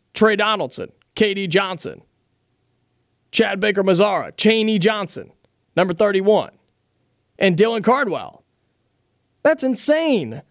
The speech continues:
That's a starting five somewhere. There are S E C programs that would kill to have that for their starting five right now. And Auburn's bringing that off the bench. And I think Chad Baker Mazara has begun to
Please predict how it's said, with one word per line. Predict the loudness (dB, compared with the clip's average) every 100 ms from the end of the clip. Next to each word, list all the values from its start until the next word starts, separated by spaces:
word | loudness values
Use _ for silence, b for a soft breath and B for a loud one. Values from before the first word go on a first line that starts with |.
| _
That's | -2 2
a | 0
starting | 2 0 0 -2
five | 0 2 0 0
somewhere. | 0 2 2 2 0 -8 _ _ _ 0
There | 2
are | 0
S | 0 -4 0
E | 0
C | 0 -2
programs | 2 0 2 -2 0
that | 2 2
would | 2 -2 -6
kill | 2 4 4 -2 -12 _ _
to | -2
have | 0 0 0
that | 0 0
for | 0
their | 0
starting | 2 2 2 0
five | 0 0 0
right | 0 0
now. | -2 -4 b b 0
And | 2
Auburn's | 2 2 2
bringing | 2 2 4
that | 2 2
off | 0 -2
the | -2
bench. | 0 0 -6 -8 -8 -10 -16 _ _ _ _ _ _ b b
And | -2
I | 0
think | 0 0
Chad | 0 0 0
Baker | -4 -2
Mazara | -2 2 2 2 0 -2 -6 _ _
has | 2 2
begun | 2 2 2 0 -2 -2
to | 4 6 6